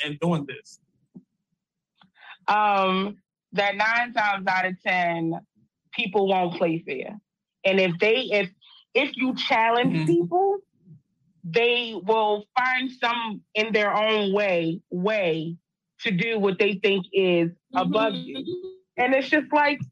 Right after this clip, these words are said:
Speaker 2: have fun. And then that's nice.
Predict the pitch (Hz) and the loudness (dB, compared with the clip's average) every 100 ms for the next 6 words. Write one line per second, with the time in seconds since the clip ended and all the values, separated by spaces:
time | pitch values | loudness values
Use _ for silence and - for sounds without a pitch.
0 | _ - 339 370 403 - 208 180 247 320 | _ -4 0 0 0 0 0 2 0 -4
1 | _ _ _ _ _ _ _ - 233 240 | _ _ _ _ _ _ _ -4 -2 0
2 | 247 254 294 - 262 180 165 180 | 0 2 0 0 0 2 2 0